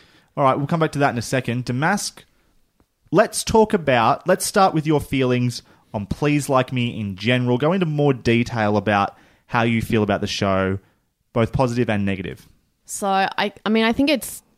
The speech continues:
Speaker 2: incredibly refreshing to see something like this on Australian television. So in that way, I really respect it and love it for doing that,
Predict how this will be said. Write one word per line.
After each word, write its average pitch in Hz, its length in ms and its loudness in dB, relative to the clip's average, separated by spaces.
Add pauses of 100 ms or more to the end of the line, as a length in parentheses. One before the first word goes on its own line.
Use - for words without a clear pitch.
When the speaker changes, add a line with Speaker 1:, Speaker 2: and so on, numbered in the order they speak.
(720)
Speaker 2:
incredibly 170 420 -4
refreshing 165 680 -6
to 165 100 -6
see 160 300 -6
something 156 400 -8
like - 400 -8
this - 440 -10 (120)
on 151 420 -8
Australian 143 380 -12
television. 139 480 -12
So 185 120 -2
in 185 100 -2
that 180 160 -2
way, 196 360 -2 (640)
I 175 60 0
really 196 420 2
respect - 500 -4
it 156 140 -4
and 156 200 -8
love 143 220 -6
it 135 300 -4 (220)
for - 160 -8
doing 135 520 -8
that, - 260 -8